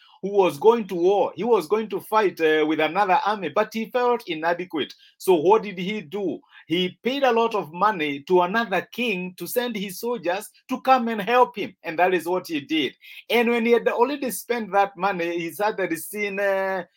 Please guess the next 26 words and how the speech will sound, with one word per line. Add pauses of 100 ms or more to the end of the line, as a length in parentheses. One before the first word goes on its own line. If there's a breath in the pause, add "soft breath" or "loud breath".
(100)
signs
of
letdown
from
the
other
army. (260)
And
this
is
the
point
where
God
spoke
to
this
king
and
told
him,
"Why
are
you
hiring
soldiers